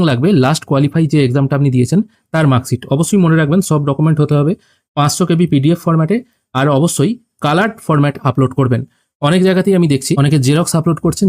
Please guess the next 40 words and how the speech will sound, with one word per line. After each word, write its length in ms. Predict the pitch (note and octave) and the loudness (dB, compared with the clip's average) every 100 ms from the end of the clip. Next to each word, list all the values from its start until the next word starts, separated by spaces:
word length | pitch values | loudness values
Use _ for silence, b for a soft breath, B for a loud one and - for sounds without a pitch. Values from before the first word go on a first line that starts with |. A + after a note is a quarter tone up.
| D#3 | 0
জেরক্স 240 | D3 D#3 D3+ | -2 -2 -2
আপলোড 180 | E3+ - | -2 -2
করবেন 220 | C#3+ D3 D3 | 0 0 0
না, 40 | F#3 | 0
কারণ 160 | C3+ C3+ | 0 0
এখানে 160 | B2+ D3+ C3+ | 0 0 2
মেনশন 280 | C3 B2+ D#3 | 0 0 0
করা 140 | C3 C3+ C3+ | 0 0 0
আছে 100 | F3 - | -4 -4
কালার্ড 240 | C3 C3+ B2 | -2 0 0
আপলোড 180 | B2 B2 | 0 -2
করতে 180 | A#2 - | -4 -4
হবে। 180 | A#2 B2+ - _ _ _ _ - | -6 -6 -12 _ _ _ _ -6
তারপর 220 | D#3 F#3+ F#3+ | -2 0 0
আপলোড 200 | E3 F#3 F3 | 0 -2 -2
করতে 160 | - | -2
হবে 140 | E3+ E3+ E3 | 0 2 2
আপনার 160 | D3+ C#3+ | 0 0
র‍্যাঙ্ক 180 | B2+ B2+ | 0 0
কার্ড 140 | C#3+ D3 C3+ | 0 -2 0
যদি 140 | C3+ - | 0 -2
থাকে, 200 | A#2+ F3+ - _ _ _ _ | -4 -6 -8 _ _ _ _
সাধারণত 420 | - D#3 D#3 F3 F#3+ G3+ - _ _ - | -4 0 2 2 0 -2 -6 _ _ -4
যারা 180 | D3 D#3 | -2 0
মাধ্যমিকের 400 | C#3 B2+ D3 A#2+ D3+ | 0 0 0 0 0
পর 100 | D3 | 0
বা 60 | D#3 C#3 | 2 0
উচ্চ 120 | C#3 C#3+ | 0 0
মাধ্যমিকের 340 | C3+ C3 C#3+ | 2 2 0
পর 100 | C#3 C#3 | 0 0
গ্র্যাজুয়েশনে 400 | B2 B2+ C3+ D#3 C3 | 0 2 0 0 0
ভর্তি 180 | B2+ C3 | 0 0
হয়েছে 160 | C3+ G#3 | 0 0
তাদের 160 | D3 C#3+ | -2 0
র‍্যাঙ্ক 160 | B2+ A#2 | 0 -2
কার্ডটা 180 | B2 D3 | -4 -2
না 60 | C3 A#2+ | -2 2
দিলেও 160 | C3+ C3+ | 0 0
চলবে। 200 | C#3 D#3 b b b _ - | -2 -4 b b b _ -4
অ্যালটমেন্ট 400 | D#3 E3+ G3+ | -2 0 0